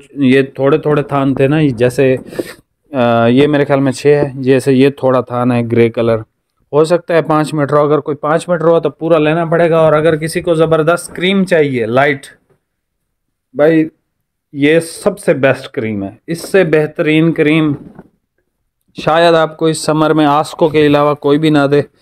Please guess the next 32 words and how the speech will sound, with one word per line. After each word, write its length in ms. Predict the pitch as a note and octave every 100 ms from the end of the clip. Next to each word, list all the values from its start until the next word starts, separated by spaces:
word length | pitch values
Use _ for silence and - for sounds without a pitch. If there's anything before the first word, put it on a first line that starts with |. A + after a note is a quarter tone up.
| _ - - _ _ C3
But 140 | C3
ये 160 | C3+ C3+
देखें, 360 | B2 A2+ A#2+ - _ _ _ _ _ _ _ _ _ _ _ _ _ _ _ _ _ _ _ -
क्लास 400 | D3+ D#3+ E3 D3
है 140 | A#2+
इस 160 | A#2 -
फैब्रिक 420 | - A#2 G#2+ A2
की, 220 | - G#2 - -
अल्हम्दुलिल्लाह। 720 | A2 A#2 A#2 A2 G#2 G#2 G2+ _ _ _
ठीक 180 | D#3 D#3
है 60 | F3
जी, 100 | F3 - _ _ _ _ _ _ _
क्लास 400 | - C#3 D#3 -
है 80 | D#3+
इस 140 | D3+ -
फैब्रिक 460 | D3 C#3+ D3+ D3
की। 200 | - C#3+ - _ _ _ _ _ -
और 420 | G#2+ G#2+ G#2+ F#2+ _ _ _ -
ये 100 | C3+
देखें, 300 | A#2+ A2 A#2 - _ _ _ _ _ _ _ _ C#3
जिस 220 | F3 -
तरह, 160 | G#3+
अ, 760 | G#3+ G#3 G3 F3+ E3+ F3 F3+ E3+
बोस्की 600 | B2+ C3 D3 F3 - A#3+
कॉटन 320 | - G3+ G3+
ने 120 | G#3+ G#3
आपने 320 | G3+ G#3+ G#3
कभी 220 | G3 G3
पहनी 340 | F3+ F3 A3
है 60 | G3
ज़िंदगी 420 | C#3+ C3+ B2
में? 80 | G#2